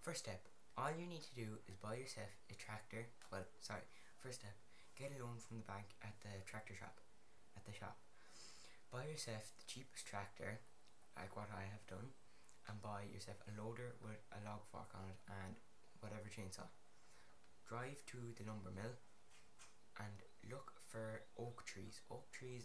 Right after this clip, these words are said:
are the small trees like such that I am showing in the video, like these ones, that have a small stump, like as in a small kinda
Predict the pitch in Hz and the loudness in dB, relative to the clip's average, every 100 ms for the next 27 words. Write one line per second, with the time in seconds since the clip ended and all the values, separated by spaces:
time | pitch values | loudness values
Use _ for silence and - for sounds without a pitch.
0 | - 101 101 104 - - - - - - | 0 2 2 2 -2 -6 -6 -6 -6 -2
1 | - 113 117 - 107 101 101 - - 117 | 0 2 2 2 0 0 -2 -6 -4 -2
2 | 117 - 110 - 104 104 104 98 104 101 | 0 2 2 2 0 2 0 0 0 2
3 | 101 95 107 110 143 - - - - - | 2 0 0 2 0 -2 -6 -6 -6 -6
4 | - 110 107 104 101 110 113 127 - - | -2 0 0 0 2 2 0 0 -4 -4
5 | - - - 95 98 110 113 110 101 - | -6 -6 -2 -2 -2 0 0 2 0 0
6 | 123 135 151 151 - - 110 117 - - | 0 0 -2 -2 -4 0 0 0 -4 -8
7 | - - - - - - 113 110 104 - | -8 -6 -6 2 2 4 0 0 0 -2
8 | - - - 110 110 107 - - - - | -4 -2 0 0 0 0 -4 -8 -8 -8
9 | - - - 110 104 98 | -8 -8 -4 0 2 2